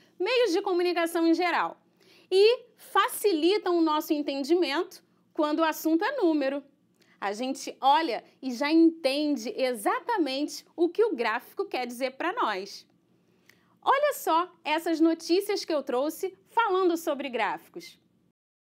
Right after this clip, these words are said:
Cinco gráficos para entender vinte anos de preços da gasolina.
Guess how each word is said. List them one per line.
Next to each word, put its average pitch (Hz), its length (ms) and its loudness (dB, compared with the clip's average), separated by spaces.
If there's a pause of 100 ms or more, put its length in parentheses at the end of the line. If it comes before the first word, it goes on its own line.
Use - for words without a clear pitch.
(320)
Cinco 466 560 -2
gráficos 269 600 -2
para 302 260 0
entender 302 880 0
vinte 311 800 0
anos 302 600 0
de 226 240 -2
preços 254 720 -2 (100)
da 262 220 0
gasolina. 240 720 -2